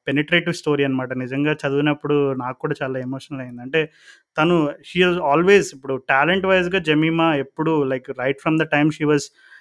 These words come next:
uh, brought into the Indian cricket, uh, everyone knew that she has a lot of potential. కానీ unfortunately still చాన్-,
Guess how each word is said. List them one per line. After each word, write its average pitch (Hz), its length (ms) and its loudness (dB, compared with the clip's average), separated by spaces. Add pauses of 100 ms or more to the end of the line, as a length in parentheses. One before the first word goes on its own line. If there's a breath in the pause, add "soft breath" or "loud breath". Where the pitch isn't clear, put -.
(140)
uh, 135 120 -2
brought 131 280 0
into 156 180 0
the 151 100 2
Indian 147 240 4
cricket, 156 320 -2
uh, 147 200 0
everyone 165 380 2
knew 165 240 2
that 170 160 2
she - 220 -8
has 143 200 0 (160)
a 135 80 -6
lot 139 200 -2
of 156 120 -4
potential. 147 500 -6 (440)
కానీ 196 160 0
unfortunately 180 760 -2 (120)
still 156 400 -6
చాన్-, 139 300 -4